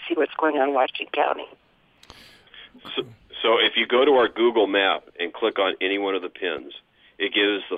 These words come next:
Speaker 2: phone number, location, hours of operation, and whether or not they have refrigeration.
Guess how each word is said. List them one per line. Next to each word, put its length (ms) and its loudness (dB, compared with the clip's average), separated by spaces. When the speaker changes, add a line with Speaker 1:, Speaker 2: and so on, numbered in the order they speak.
Speaker 2:
phone 220 0
number, 300 0
location, 760 0
hours 320 0
of 80 -16
operation, 600 -2
and 140 -10
whether 320 -2
or 40 -2
not 260 -4
they 160 -6
have 180 -2
refrigeration. 800 -8